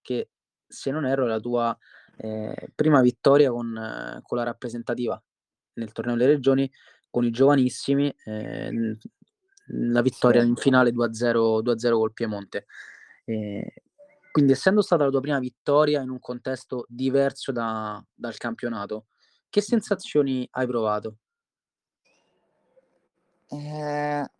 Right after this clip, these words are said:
Speaker 2: mi ricordo ero molto piccolo, era il primo anno che giocavo a calcio a cinque e era, diciamo, l'avventura con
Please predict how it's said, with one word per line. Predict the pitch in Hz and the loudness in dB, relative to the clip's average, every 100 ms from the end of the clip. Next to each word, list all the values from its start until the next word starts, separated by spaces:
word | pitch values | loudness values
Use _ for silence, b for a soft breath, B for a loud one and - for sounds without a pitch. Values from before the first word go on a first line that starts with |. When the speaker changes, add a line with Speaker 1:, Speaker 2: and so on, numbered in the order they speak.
| _ | _
Speaker 2:
mi | 135 139 | -4 2
ricordo | 180 143 | 4 4
ero | 120 127 | 2 2
molto | 139 - | -4 -8
piccolo, | 135 127 120 | -10 -4 0
era | 117 | 0
il | |
primo | - 143 143 | -2 -4 -4
anno | 139 | -4
che | 135 127 | -6 -2
giocavo | 135 135 | 2 4
a | 139 | 2
calcio | - 139 - | -4 -14 -14
a | 139 | -20
cinque | - 151 151 - 120 110 107 - _ _ _ _ _ | -16 -16 -16 -10 -4 -4 -4 -8 _ _ _ _ _
e | 117 | -12
era, | 113 113 113 113 113 113 117 117 113 113 113 - | -8 -6 -6 -4 -4 -4 -4 -6 -6 -10 -12 -16
diciamo, | 113 123 117 117 113 113 _ | -16 -14 -12 -10 -10 -12 _
l'avventura | 117 113 117 120 127 127 123 113 | -8 -8 -12 -14 -12 -6 -4 -4
con | 120 117 | -10 -12